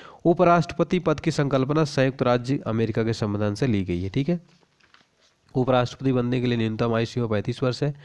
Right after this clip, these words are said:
कार्यकाल पाँच वर्ष का निर्धारित किया गया, किंतु वह चाहे तो निर्धारित कार्यकाल के पूर्व भी अपना इस्तीफा दे सकता है। ठीक है, भारत के पहले उपराष्ट्रपति कौन थे? डॉक्टर एस राधाकृष्णन, डॉक्टर सर्वपल्ली राधाकृष्णन थे। ठीक है,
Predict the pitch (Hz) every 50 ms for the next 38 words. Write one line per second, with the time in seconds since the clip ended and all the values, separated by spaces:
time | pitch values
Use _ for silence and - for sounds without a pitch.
0 | - - - - - _ - 123 120 123 131 127 - 135 135 131 131 120 110 120
1 | 120 - 131 135 123 - - 135 131 127 123 123 123 123 - - 131 127 135 143
2 | 139 151 139 131 127 127 127 120 - 127 117 120 120 - 127 127 120 120 113 110
3 | 113 113 113 - - 113 107 110 107 117 113 113 110 107 - _ - - 113 101
4 | 110 113 113 110 113 135 151 143 - - - - - - - - - 107 110 117
5 | 117 110 - - 117 107 - 113 101 104 98 - 98 90 95 - 92 92 92 92
6 | 92 - - _ _ _ _ - - 127 127 - 175 180 180 - - - - -
7 | - - 107 127 143 151 143 - 170 139 - 139 131 147 170 180 170 - 160 160
8 | 160 - - - 156 143 156 151 - 151 151 151 147 175 175 135 127 123 123 -
9 | - 139 139 127 139 139 127 - - 120 113 113 120 117 117 117 - 123 110 107
10 | 107 107 107 - 127 117 - 113 107 101 - 107 113 127 123 110 98 101 113 123
11 | - - 92 - 104 98 95 92 - 95 90 - - _ _ _ _ _ _ _
12 | _ - 120 120 - 165 180 180 -